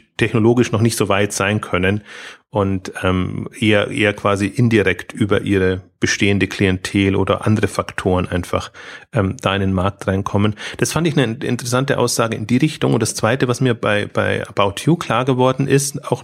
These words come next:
noch, also noch mal besser klar geworden ist, ähm, dass was, was auch der Unterschied zwischen kleinen und großen Händlern dann ausmacht. Also erst, wenn, wenn man eine bestimmte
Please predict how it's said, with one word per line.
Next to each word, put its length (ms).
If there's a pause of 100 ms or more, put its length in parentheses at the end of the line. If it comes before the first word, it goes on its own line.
(140)
noch, 380
also 140
noch 160
mal 80
besser 280
klar 280
geworden 420
ist, 320 (840)
ähm, 340 (800)
dass 380 (500)
was, 220
was 180
auch 100
der 140
Unterschied 380
zwischen 300
kleinen 280
und 80
großen 320
Händlern 340
dann 140
ausmacht. 520
Also 180
erst, 360
wenn, 200
wenn 80
man 140
eine 120
bestimmte 760